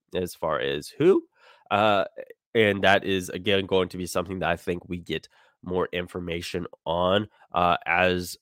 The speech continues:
uh, the month of June rolls on. Again, I'm kinda thinking we'll get dates and rosters, yeah, for that, uh, kind of around middle of the month. It, it is what I'm thinking with that, especially if it's going to be in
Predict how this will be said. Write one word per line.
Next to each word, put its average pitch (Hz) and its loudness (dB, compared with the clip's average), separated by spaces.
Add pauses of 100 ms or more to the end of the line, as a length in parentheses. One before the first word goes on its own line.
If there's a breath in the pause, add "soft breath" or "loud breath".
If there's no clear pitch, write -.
uh, 92 2
the 90 -6
month 87 -4
of 82 -4
June 87 -6
rolls 87 -8
on. 82 -6
Again, 78 -12
I'm 82 -12
kinda 87 -6
thinking 85 -6 (260)
we'll 92 -2
get 92 0
dates 92 0
and 87 -6
rosters, 80 -4
yeah, 53 -6
for - -20 (140)
that, 160 6 (340 loud breath)
uh, 107 10
kind 101 6
of 98 2
around 92 0
middle 90 -4
of 85 -6
the - -10
month. 76 -8 (140)
It, 85 -2
it 113 4
is 110 -2
what 98 2
I'm 87 -2
thinking 90 -14
with 85 -14
that, 87 -6
especially 90 -4
if 95 -4
it's - -6
going 87 -2
to 85 -6
be 85 -8 (560 soft breath)
in 117 2